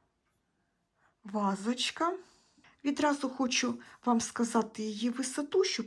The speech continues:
ви орієнтувалися. Ось дивіться, висота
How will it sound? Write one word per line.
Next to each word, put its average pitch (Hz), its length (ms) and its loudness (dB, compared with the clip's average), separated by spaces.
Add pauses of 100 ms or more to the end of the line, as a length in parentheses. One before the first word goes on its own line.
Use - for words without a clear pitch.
ви 214 180 2 (580)
орієнтувалися. 196 1120 2 (1080)
Ось 311 200 0
дивіться, 208 460 0
висота 311 680 2